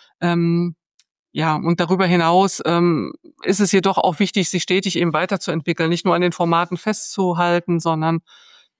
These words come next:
zu gucken, wie man neue Formate etablieren kann. Und wir hatten dieses Jahr zum Beispiel einen ersten Impuls von extern. Ähm, die Annegret Sachse hatte sich vorgestellt, ist eine Vorständin der Sparkasse Münsterland-Ost.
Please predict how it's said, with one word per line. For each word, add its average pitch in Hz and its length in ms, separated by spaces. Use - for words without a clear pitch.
zu - 140
gucken, 220 380
wie 190 100
man 180 180
neue 196 380
Formate 185 540
etablieren 196 640
kann. 185 480
Und 175 280
wir 170 80
hatten 175 200
dieses 233 320
Jahr 185 140
zum 180 180
Beispiel 175 540
einen 165 400
ersten 196 420
Impuls 202 420
von 180 220
extern. 269 880
Ähm, 180 580
die 180 240
Annegret 180 400
Sachse 226 460
hatte 196 220
sich 180 160
vorgestellt, 180 640
ist 185 140
eine 180 160
Vorständin 180 640
der 170 80
Sparkasse 175 640
Münsterland-Ost. 175 1000